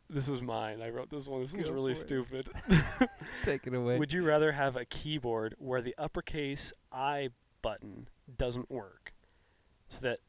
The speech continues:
Speaker 1: every time you wanna use, like, type an uppercase I, you have to type a lowercase L, right?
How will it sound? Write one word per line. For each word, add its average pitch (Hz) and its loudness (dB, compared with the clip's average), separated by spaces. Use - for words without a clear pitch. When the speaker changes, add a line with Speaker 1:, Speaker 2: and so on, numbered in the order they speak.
Speaker 1:
every 151 -2
time 147 -2
you 131 -2
wanna 123 0
use, 147 -6
like, 123 -4
type 135 -2
an 127 -2
uppercase 123 -8
I, 113 -4
you 123 -8
have 113 -6
to 107 -12
type 117 -6
a 107 -8
lowercase 107 -12
L, 104 -10
right? 104 -12